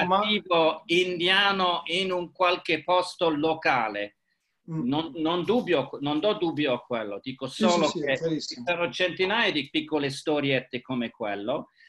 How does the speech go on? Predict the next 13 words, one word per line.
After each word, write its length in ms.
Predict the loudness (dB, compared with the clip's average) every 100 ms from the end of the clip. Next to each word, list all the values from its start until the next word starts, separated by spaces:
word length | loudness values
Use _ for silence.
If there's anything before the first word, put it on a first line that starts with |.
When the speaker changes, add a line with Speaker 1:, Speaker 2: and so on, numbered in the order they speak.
| _ _ _ _ _
Speaker 1:
ma 200 | 0 2
norma-, 480 | 4 2 2 -2 -2
quan-, 240 | -2 -2
quando 220 | -4 -2 2
io, 220 | 0 -2 -4
io 120 | -2
utilizzo 420 | 0 2 2 2
la 160 | 2 2
palo-, 380 | 2 2 2 -2
la 180 | -4 -2
parola 340 | 0 0 0
normativa, 1000 | 0 2 2 2 -2 -2 -2 -2 -2 -4
vuol, 200 | -4 -8